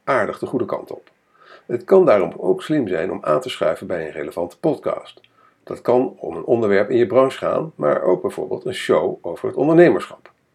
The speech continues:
Je kunt de makers van een podcast zelf benaderen. Bedenk wel eerst goed welk verhaal je wilt vertellen.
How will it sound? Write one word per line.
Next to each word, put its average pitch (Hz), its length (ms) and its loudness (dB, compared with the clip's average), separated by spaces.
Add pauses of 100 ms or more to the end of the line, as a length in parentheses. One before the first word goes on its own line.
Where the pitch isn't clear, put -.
(460)
Je 123 120 0
kunt - 160 6
de 127 60 2
makers 170 380 6
van 117 100 -2
een 95 100 -2
podcast - 420 0
zelf 139 240 4
benaderen. 73 500 -4 (580)
Bedenk 92 280 -2
wel 107 200 2
eerst 98 240 -6
goed - 240 -8
welk 110 280 -2
verhaal 95 240 -4
je 82 100 -4
wilt 80 180 -10
vertellen. - 340 -10